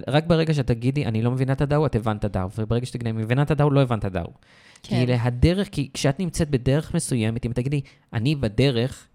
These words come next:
Speaker 1: אבל הדרך כבר עברת אותה, אז את לא יכולה בעצם להגיד את זה. זה מין פרדוקס מושלם, שרק כשאת חיה ב-, בקונספט של הפרדוקס, אז את מגיעה לשלמות שלו.
Speaker 2: מהמם.
Speaker 1: אמ,
Speaker 2: אוקיי.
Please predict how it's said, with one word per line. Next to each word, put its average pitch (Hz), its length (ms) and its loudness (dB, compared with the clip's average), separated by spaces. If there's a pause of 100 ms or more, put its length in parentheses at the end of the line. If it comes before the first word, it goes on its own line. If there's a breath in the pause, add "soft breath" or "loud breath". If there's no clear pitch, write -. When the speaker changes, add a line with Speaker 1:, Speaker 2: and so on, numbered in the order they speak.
(280)
Speaker 1:
אבל 113 260 0
הדרך 139 220 2
כבר 110 200 0
עברת 135 280 0
אותה, 113 140 -2
אז 107 100 -2
את - 80 -6
לא 131 60 6
יכולה 131 200 4
בעצם 123 280 -2
להגיד 110 340 -2
את 107 60 -2
זה. 107 120 -6
זה 120 140 -6
מין 131 200 -4
פרדוקס 123 680 -2 (480 soft breath)
מושלם, 143 500 0
שרק 135 240 0
כשאת 165 220 -2
חיה 135 340 -2
ב-, 143 100 -2
בקונספט 127 480 -2
של 117 180 -2
הפרדוקס, 104 920 -2 (180)
אז 127 180 -2
את 143 80 -4
מגיעה 113 360 -4
לשלמות 104 540 -4
שלו. - 220 -10 (260 soft breath)
Speaker 2:
מהמם. 208 320 -4 (280)
Speaker 1:
אמ, 110 60 0
Speaker 2:
אוקיי. 104 300 0